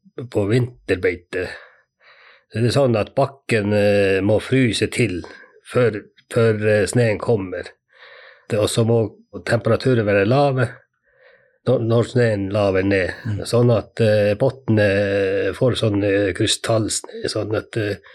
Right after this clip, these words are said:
Speaker 1: det blir løst i bottene. Det er det optimale. Og så må det ikke komme mildvær i løpet av vinter.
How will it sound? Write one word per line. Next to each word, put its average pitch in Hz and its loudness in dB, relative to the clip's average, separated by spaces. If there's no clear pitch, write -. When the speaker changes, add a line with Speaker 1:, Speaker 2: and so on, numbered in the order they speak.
Speaker 1:
det 107 -4
blir 113 4
løst 120 0
i 92 -6
bottene. 90 -4
Det 117 2
er 107 -2
det 107 0
optimale. 107 0
Og 92 -2
så 120 0
må 127 4
det 113 0
ikke 101 2
komme 110 2
mildvær 107 2
i 104 -2
løpet 92 -2
av 87 -2
vinter. 139 0